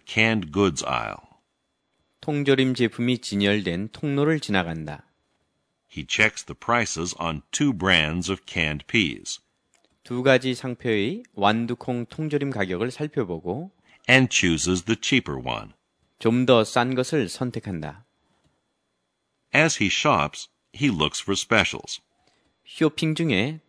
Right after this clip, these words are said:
Speaker 2: 특별 판매품들도 찾아본다.
Speaker 1: He picks up some toilet paper in the household goods section.
Speaker 2: 일용품 코너에서 화장지를 고르고
Speaker 1: And gets some milk in the dairy section.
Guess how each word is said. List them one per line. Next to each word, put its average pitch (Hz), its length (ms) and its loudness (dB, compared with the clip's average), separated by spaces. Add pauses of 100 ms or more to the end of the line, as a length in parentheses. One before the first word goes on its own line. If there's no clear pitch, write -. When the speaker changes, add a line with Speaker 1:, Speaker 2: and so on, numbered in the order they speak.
Speaker 2:
특별 143 540 4
판매품들도 127 880 0
찾아본다. 92 760 -4 (800)
Speaker 1:
He 139 100 6
picks - 340 0
up 104 160 4
some 76 300 -2
toilet 127 400 -2
paper 87 400 -4 (100)
in 117 120 -2
the 107 200 -2
household 95 520 0
goods 113 280 4
section. 57 460 -6 (680)
Speaker 2:
일용품 113 560 4
코너에서 113 840 0
화장지를 139 640 0
고르고 90 560 -2 (640)
Speaker 1:
And 98 340 2
gets 92 380 0
some 76 240 0
milk 95 360 0 (140)
in 110 140 0
the 120 120 0
dairy 113 320 4
section. 57 520 -8